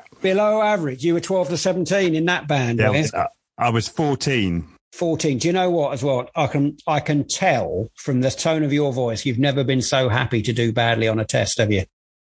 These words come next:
Speaker 1: There you go.
Speaker 2: <laughs> That's right.
Speaker 1: Yeah.
Speaker 2: <laughs> Yeah.
Speaker 1: I can just tell.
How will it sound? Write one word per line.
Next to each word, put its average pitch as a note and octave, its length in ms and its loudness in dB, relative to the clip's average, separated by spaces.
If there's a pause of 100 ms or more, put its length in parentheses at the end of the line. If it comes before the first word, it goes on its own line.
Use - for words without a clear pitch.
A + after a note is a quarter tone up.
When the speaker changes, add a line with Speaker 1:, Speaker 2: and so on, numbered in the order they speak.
(400)
Speaker 1:
There D#3 160 0
you C#3+ 160 0
go. C3 200 0
Speaker 2:
<laughs> - 0 -
That's - 220 -4
right. A#2+ 120 -2 (400)
Speaker 1:
Yeah. G3 260 4
Speaker 2:
<laughs> - 80 -12
Yeah. B2+ 280 2 (120)
Speaker 1:
I E3 180 2
can F3 240 0
just F3+ 380 0
tell. C3+ 260 -2